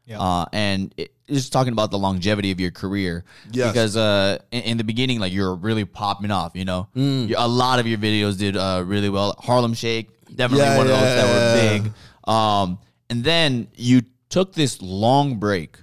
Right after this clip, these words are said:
Speaker 3: Mm.
Speaker 2: you know, to kind of focus on your music and stuff.
Speaker 3: Mm.
Speaker 2: Do you feel like that kind of helped regain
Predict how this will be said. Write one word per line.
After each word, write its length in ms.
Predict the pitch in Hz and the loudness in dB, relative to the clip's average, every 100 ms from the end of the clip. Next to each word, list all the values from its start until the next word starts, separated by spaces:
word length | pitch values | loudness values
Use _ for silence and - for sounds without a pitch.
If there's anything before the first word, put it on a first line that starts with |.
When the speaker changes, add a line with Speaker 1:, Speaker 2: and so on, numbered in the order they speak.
| - | -6
Speaker 3:
Mm. 280 | 139 127 | -4 -2
Speaker 2:
you 120 | 98 104 | -4 -2
know, 240 | 101 104 - | -4 -4 -6
to 80 | |
kind 140 | - 120 | -4 -4
of 60 | |
focus 380 | - 117 107 104 | -2 -2 -2 -4
on 60 | 101 | -2
your 100 | 95 | -2
music 340 | 92 95 82 73 | -2 -2 -4 -10
and 100 | 85 | -12
stuff. 280 | - 76 110 | -12 -10 -6
Speaker 3:
Mm. 380 | 135 131 101 90 _ _ _ _ _ 127 | -4 -4 -6 -12 _ _ _ _ _ -4
Speaker 2:
Do 140 | 131 | 2
you 100 | 185 | 2
feel 220 | 185 185 | 4 4
like 260 | 170 135 - _ _ _ _ _ _ _ _ _ _ | 4 2 -4 _ _ _ _ _ _ _ _ _ _
that 480 | 120 143 139 110 - | -2 2 2 0 -4
kind 240 | 135 131 | 0 0
of 80 | 123 | 2
helped 340 | 113 117 - - _ | 2 0 -2 -18 _
regain 840 | 104 117 117 101 117 113 113 113 | -4 -2 0 0 0 0 -2 -4